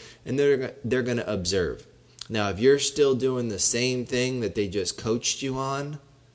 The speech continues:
then they realize, all right, you're not coachable. They're gonna try again. But how many times are they gonna try before you're just not coachable? Now, this is where you guys, as you're out there, you have to think about,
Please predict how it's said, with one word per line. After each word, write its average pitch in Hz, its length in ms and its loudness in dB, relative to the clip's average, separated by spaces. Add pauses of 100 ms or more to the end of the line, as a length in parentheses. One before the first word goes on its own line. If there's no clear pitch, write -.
(760)
then 110 380 0
they 107 200 4
realize, 98 600 4
all 98 80 0
right, 117 220 0
you're 95 140 -6
not 101 200 -4
coachable. 143 420 2
They're 98 120 0
gonna 117 180 -2
try 87 300 -2
again. 110 440 0 (500)
But 113 180 2
how 123 180 0
many 147 220 2
times 151 400 0
are 113 60 2
they 110 100 2
gonna 110 200 -2
try 139 280 0
before 107 340 2
you're 107 160 0
just 104 220 -2
not 90 240 -6
coachable? 147 540 -2 (300)
Now, 131 240 2
this 135 240 4
is 139 120 -4
where 131 180 6
you 117 240 2
guys, 113 360 4
as 104 120 2
you're 113 140 2
out 151 220 0
there, 95 180 0
you 107 140 0
have 110 100 -4
to 123 80 -6
think 160 240 -2
about, 95 360 -2